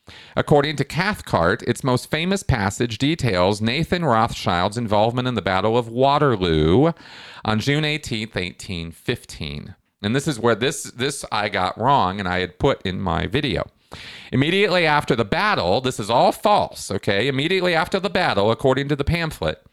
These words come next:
Rothschild was rushed to the Belgian coast and paid a fortune to cross the English Channel in the middle of a thunderstorm.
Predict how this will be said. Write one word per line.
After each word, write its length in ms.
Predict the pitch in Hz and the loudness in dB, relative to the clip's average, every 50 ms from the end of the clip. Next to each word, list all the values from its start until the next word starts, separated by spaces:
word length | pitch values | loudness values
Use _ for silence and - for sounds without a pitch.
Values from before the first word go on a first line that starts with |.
| _ _ - - - - - - | _ _ -20 -20 -20 -20 -18 -2
Rothschild 640 | - 123 127 143 165 170 - - - 160 156 165 170 | 2 2 4 4 2 -2 -2 -2 0 2 2 2 2
was 220 | 160 147 127 110 113 | 2 2 0 0 2
rushed 320 | 120 127 143 170 - - | 2 2 2 0 0 -2
to 80 | - 113 | -2 -2
the 80 | 98 | 0
Belgian 440 | 90 120 123 151 180 175 - 98 98 | 0 0 0 0 -2 -2 -4 -6 -6
coast 440 | 95 - 110 85 85 101 120 - - | -2 -2 0 2 2 0 0 -2 -4
and 160 | 107 101 104 | -6 -4 -2
paid 260 | - 131 135 143 165 | -2 0 0 0 0
a 60 | 185 | -2
fortune 500 | 180 - - - 101 92 - - 120 104 | -2 0 2 2 2 2 0 -2 -4 -4
to 60 | 98 98 | -4 -6
cross 360 | - - 127 113 107 113 - | 0 0 2 2 2 0 -2
the 140 | - 113 71 | -6 -6 -4
English 400 | 87 117 151 165 190 185 - - | -4 -6 -2 -2 -2 -2 -2 -6
Channel 420 | - - 117 90 85 87 90 92 | -6 -4 -2 -2 0 -2 -2 -2
in 60 | 95 | -2
the 60 | 92 | -2
middle 400 | 98 107 123 139 156 156 151 - - | -2 0 2 4 4 4 4 2 2
of 260 | 101 104 107 110 95 - | 0 0 0 0 -2 -2
a 160 | - 90 98 | -4 -2 -2
thunderstorm. 960 | 110 - - - 123 135 131 117 101 92 - - - 95 82 78 71 69 65 | -2 -4 -4 -4 -2 0 2 2 2 2 0 0 0 2 2 2 2 -2 -4